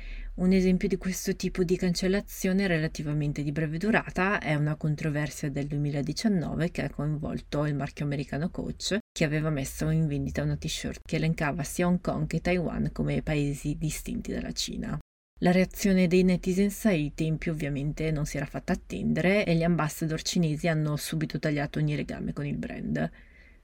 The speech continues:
Tuttavia, con l'aumentare del numero delle cancellazioni negli ultimi anni, è aumentata anche la velocità con cui i netizen si scordano <laughs> dei pezzi falsi compiuti dal brand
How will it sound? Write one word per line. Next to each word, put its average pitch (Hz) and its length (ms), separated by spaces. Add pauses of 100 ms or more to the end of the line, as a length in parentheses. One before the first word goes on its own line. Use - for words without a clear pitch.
(200)
Tuttavia, 220 520
con 175 140
l'aumentare 156 500
del 147 160
numero 160 280
delle 151 200
cancellazioni 156 1040
negli 151 160
ultimi 202 400
anni, 170 560
è - 80
aumentata 160 440
anche 156 220
la 156 80
velocità 151 540
con 160 160
cui 156 160
i - 20
netizen 156 500
si 151 360
scordano 151 640
<laughs> 185 40
dei 151 140
pezzi - 300
falsi 196 340
compiuti - 420
dal 147 160
brand 135 340